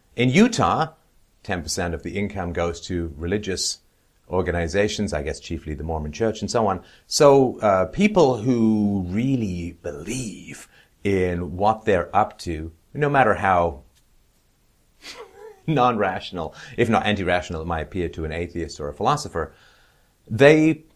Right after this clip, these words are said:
they put their money where their heart is, where their ideals are. They understand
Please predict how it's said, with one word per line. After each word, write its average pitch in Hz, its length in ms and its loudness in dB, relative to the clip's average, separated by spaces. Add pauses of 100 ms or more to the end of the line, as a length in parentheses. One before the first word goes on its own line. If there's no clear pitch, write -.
(760)
they 110 260 2
put - 280 -2
their 131 140 4
money 98 480 0 (420)
where 87 300 -2
their 85 440 -2 (120)
heart - 320 4
is, - 180 -10
where 95 100 -2
their 90 160 -2
ideals 92 600 -4
are. - 260 -10 (320)
They 95 260 2
understand 90 840 -2